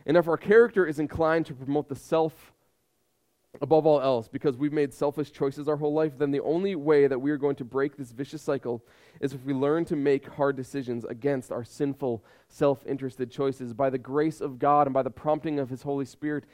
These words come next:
and by the rebuke and the voice of other people, our community, the people we're in relationship with,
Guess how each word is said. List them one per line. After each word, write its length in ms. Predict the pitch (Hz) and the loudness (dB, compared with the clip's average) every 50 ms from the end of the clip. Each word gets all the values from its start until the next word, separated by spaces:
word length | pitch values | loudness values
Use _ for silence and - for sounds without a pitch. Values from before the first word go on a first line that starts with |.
| - - - - | -20 -20 -8 -4
and 120 | - 151 | -2 0
by 120 | 151 175 175 | 2 2 2
the 80 | 180 | 2
rebuke 560 | 170 151 151 143 120 135 170 208 214 185 - - - | 2 0 -2 -2 -2 -4 -4 -2 -2 -2 -4 -4 -2
and 100 | 165 160 | 0 0
the 60 | 160 | 0
voice 340 | 127 127 170 196 196 190 - | 0 2 2 2 2 2 0
of 100 | 160 139 | -2 -2
other 200 | 120 165 180 160 | -2 0 -2 -2
people, 400 | - - 226 233 - 175 143 139 | -4 -4 -8 -2 0 0 2 2
our 80 | 147 | 0
community, 500 | - - 151 170 190 233 240 208 151 139 | -2 -4 -4 -4 -2 -2 -2 0 0 -2
the 80 | 131 135 | -2 -2
people 300 | - - 190 170 185 185 | -4 -6 -4 -2 0 0
we're 60 | 185 | 2
in 60 | 185 | 2
relationship 680 | 185 180 180 190 233 - 180 170 - - 143 123 - - | 2 0 0 -2 -2 -4 -8 -10 -6 -6 -6 -6 -6 -4
with, 200 | 135 139 120 117 | -4 -4 -4 -4